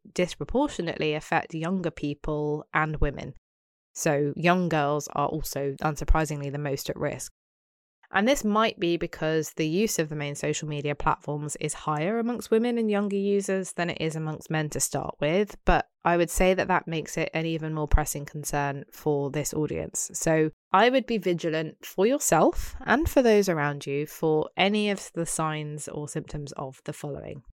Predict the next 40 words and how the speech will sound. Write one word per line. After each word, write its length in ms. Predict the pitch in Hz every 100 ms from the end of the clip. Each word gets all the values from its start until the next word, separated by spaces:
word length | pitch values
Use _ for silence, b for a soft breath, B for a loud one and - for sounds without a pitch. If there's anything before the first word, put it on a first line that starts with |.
| _ _ _ _ -
The 80 |
first 340 | 190 254 285 -
is 340 | 214 214 202 -
suicide 800 | - - 185 180 - 156 156 151 - _ -
and 320 | 156 147 147
self-injury. 960 | - 151 147 - 143 143 135 139 - -
So 580 | - 160 147 147 143 - -
thoughts 540 | - 196 190 - -
of 500 | - 156 156 151 - - -
or 640 | 151 147 147 147 147 139 _ -
actual 880 | 208 - - - 156 - 247 - -
harm 480 | - 156 156 202 302 - _ _ _ _ -
that 160 | 160 180
most 320 | 180 185 -
likely 260 | 175 -
results 540 | 160 160 156 151 - -
from 240 | - 151
users 640 | 151 151 147 143 143 - - -
experiencing 920 | 151 - - 160 156 - - 151 156
one 160 | 160 156
of 100 | -
the 80 |
other 220 | - 160 151
mental 280 | 143 143
health 280 | 147 143 143
issues 240 | 143 151 147
that 80 |
I'm 100 | 139
gonna 240 | 151 143 135
discuss 460 | 139 - 143 139 -
over 200 | 156 156
a 40 | 147
prolonged 420 | - 151 147 143
period 300 | - 143 143
of 100 | 135
time 300 | - 143 143
without 260 | 143 135
it 160 | 143 -
being 240 | 139 131
addressed. 500 | 131 143 - - -